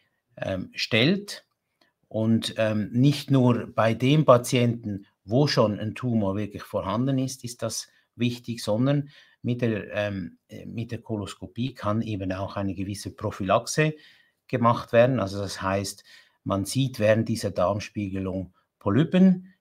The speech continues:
die gutartig sind, aber es sind, sind schon gewisse, ge-, es sind Früh-, F-, äh, Vorstufen einer, eines möglichen Tumors.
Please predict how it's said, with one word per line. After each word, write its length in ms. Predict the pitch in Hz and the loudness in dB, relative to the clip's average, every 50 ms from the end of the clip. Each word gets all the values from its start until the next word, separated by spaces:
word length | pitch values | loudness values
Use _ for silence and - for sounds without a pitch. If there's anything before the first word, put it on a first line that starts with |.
| _ _ - | _ _ -4
die 360 | 110 101 95 90 87 - _ _ | -2 -2 0 -2 -4 -6 _ _
gutartig 580 | - 139 165 165 - 151 151 147 151 165 151 - | -4 -2 0 6 8 8 8 8 6 0 -2 0
sind, 160 | 180 185 180 | 2 4 4
aber 140 | 143 98 98 | 4 2 0
es 80 | - | -2
sind, 160 | - 117 110 | -4 -4 -4
sind 240 | - - 113 110 - | -4 -4 -4 -4 -2
schon 220 | - 127 123 127 113 | 0 0 2 2 0
gewisse, 500 | 113 107 117 110 - - 107 92 87 - _ _ _ _ _ _ | 0 0 -2 -2 -2 -4 -4 -6 -6 -8 _ _ _ _ _ _
ge-, 340 | - - 110 107 101 92 - | -6 -4 -4 -2 -4 -6 -8
es 200 | - 104 - - | -10 -10 -10 -8
sind 180 | - 110 107 - | -6 -6 -6 -6
Früh-, 320 | - - 120 131 156 160 | -6 -4 -2 0 0 0
F-, 260 | 127 - - - - - - | -2 -4 -10 -18 -16 -14 -12
äh, 140 | 107 - | -12 -12
Vorstufen 960 | - - - 123 139 175 185 165 - - 190 190 185 185 175 - - 185 180 160 | -10 -6 -2 -2 0 0 0 -2 -2 -2 -2 -2 -2 -2 -4 -4 -2 -2 -2 0
einer, 400 | 139 139 135 135 135 127 107 - - | -2 0 0 0 0 0 0 -2 -2
eines 260 | 117 120 123 120 123 | -2 -2 -2 -2 0
möglichen 460 | 123 123 127 123 120 123 - 117 113 113 | 0 0 0 -2 -2 -4 -4 -4 -4 -4
Tumors. 600 | - - 131 131 135 127 139 143 139 - - | -4 -6 -4 0 0 0 0 0 -2 -6 -14